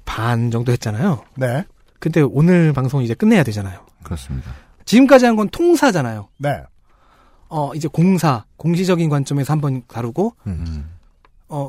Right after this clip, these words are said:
Speaker 1: 회사들을 얘기를 잠깐 해주고 하는 회-, 시차가 한 번 더 있을 거죠?
Speaker 2: 네,
Speaker 1: 언제인지,
Speaker 2: 그럼요.
Speaker 1: 언제가 될지 모르겠지만.
Speaker 2: 그렇습니다.
Speaker 1: 그리고 여러분들이 좋아하실 만한 건 무엇이 있을까? 그러니까 내, 나는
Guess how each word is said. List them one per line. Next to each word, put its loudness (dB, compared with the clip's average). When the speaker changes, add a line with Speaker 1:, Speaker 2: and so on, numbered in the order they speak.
Speaker 1:
회사들을 2
얘기를 0
잠깐 -4
해주고 -4
하는 0
회-, 0
시차가 -4
한 -2
번 -2
더 -4
있을 -4
거죠? -4
Speaker 2:
네, 0
Speaker 1:
언제인지, 2
Speaker 2:
그럼요. -4
Speaker 1:
언제가 4
될지 0
모르겠지만. -6
Speaker 2:
그렇습니다. -4
Speaker 1:
그리고 2
여러분들이 6
좋아하실 4
만한 2
건 0
무엇이 2
있을까? -4
그러니까 -4
내, 0
나는 6